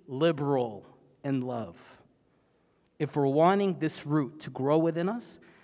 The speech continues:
we have to be liberal in the way we view love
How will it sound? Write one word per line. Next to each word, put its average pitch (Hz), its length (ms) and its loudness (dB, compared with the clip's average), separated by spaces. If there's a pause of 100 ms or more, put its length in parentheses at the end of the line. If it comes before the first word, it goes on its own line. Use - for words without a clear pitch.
(200)
we 131 160 -2
have 175 400 0
to 151 120 -6
be 135 280 -6
liberal 170 760 4 (220)
in 139 120 0
the 127 80 0
way 160 520 0
we 139 180 -2
view 131 480 -4 (180)
love 113 480 -6